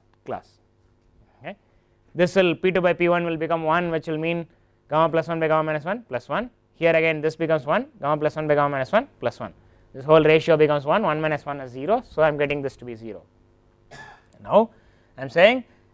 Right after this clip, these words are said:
that is if P two by P one is one, that is no pressure across, no pressure jump across my compression wave, a very weak compression wave.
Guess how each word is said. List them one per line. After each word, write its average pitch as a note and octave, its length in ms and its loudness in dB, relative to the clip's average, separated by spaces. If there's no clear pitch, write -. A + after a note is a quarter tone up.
that B2+ 160 2
is C4 160 6
if A3 180 2
P G3 140 0
two G#3 80 6
by G3+ 120 4
P F#3 140 0
one G3 140 2
is D3+ 140 -4
one, D#3+ 220 0
that C3+ 120 -2
is G#3 180 0
no F#3 300 4
pressure F3+ 400 4
across, E3 460 4
no E3 180 0
pressure D#3+ 260 0
jump E3 300 -2
across D#3 380 -2
my A#3+ 200 -4
compression D3 440 -4
wave, B2+ 200 -2
a B2 100 -12
very D3 300 0
weak C#3+ 260 -4
compression B2 400 -12
wave. F2+ 100 -20